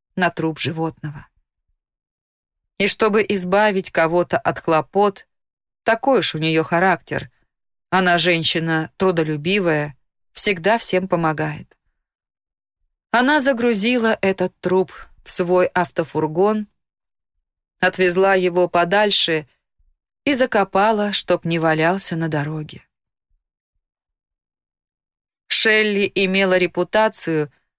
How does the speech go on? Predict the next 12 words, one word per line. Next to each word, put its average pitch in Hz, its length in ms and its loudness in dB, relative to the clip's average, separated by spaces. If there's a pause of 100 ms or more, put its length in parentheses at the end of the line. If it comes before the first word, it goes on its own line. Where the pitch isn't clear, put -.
(280)
добропорядочной 226 920 0
женщины, 156 760 -4 (1000)
а 190 180 2
это 185 420 2
идеальное 170 760 0
прикрытие. - 720 -10 (1600)
Ведь 196 220 0
она 190 320 2
могла 170 400 0
бы 165 140 -2
бросить 156 440 0
сверток 160 640 -2